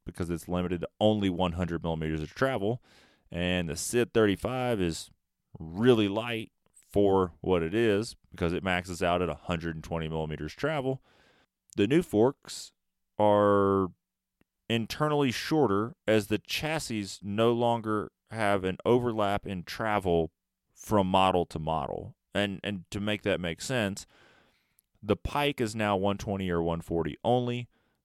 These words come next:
the Lyriq is one sixty to one forty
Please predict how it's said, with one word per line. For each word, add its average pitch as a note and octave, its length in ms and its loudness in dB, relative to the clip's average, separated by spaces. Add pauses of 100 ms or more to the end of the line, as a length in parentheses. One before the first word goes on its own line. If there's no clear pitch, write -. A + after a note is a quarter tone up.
the F#2 120 0
Lyriq A2 440 4
is F#2 140 -2
one F2+ 240 -4
sixty E2+ 440 -8
to D#2 80 -2
one D#2 260 -4
forty A#2+ 500 0